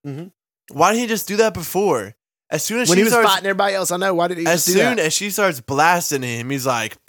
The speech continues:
Speaker 2: "Bah," and he
Speaker 1: I know.
Speaker 2: destroys the planet.
Speaker 1: I guess 'cause, like,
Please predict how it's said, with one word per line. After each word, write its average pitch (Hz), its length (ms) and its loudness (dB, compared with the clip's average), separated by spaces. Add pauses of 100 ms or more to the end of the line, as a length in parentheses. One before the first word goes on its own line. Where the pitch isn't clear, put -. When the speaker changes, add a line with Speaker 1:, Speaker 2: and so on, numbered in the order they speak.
(180)
Speaker 2:
"Bah," 123 280 -2 (140)
and 143 120 0
he 143 40 4
Speaker 1:
I - 40 4
know. 127 80 2
Speaker 2:
destroys 139 400 2
the 117 80 -10
planet. 110 420 -6 (220)
Speaker 1:
I 151 100 0
guess 180 300 0
'cause, 160 300 -2
like, 127 260 -2